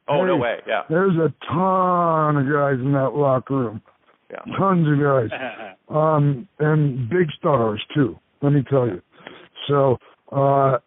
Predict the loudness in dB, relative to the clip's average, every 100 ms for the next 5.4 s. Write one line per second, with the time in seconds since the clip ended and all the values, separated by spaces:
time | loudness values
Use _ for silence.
0 | _ -4 0 2 0 0 0 0 -4 -4
1 | -4 0 0 2 2 2 0 0 2 0
2 | -2 -2 -2 0 -2 0 -2 -2 0 0
3 | 0 0 2 2 0 -4 -20 -20 _ -2
4 | 0 2 2 0 -2 -6 0 0 0 0
5 | 0 2 0 0